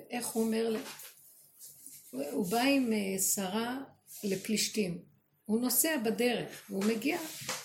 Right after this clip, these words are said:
פלישתים ישבו באזור של עזה, איפה שעזה היום.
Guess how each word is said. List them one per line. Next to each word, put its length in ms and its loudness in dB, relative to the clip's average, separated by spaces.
פלישתים 380 4
ישבו 480 2
באזור 540 2
של 500 2
עזה, 320 2
איפה 120 -2
שעזה 480 2
היום. 260 8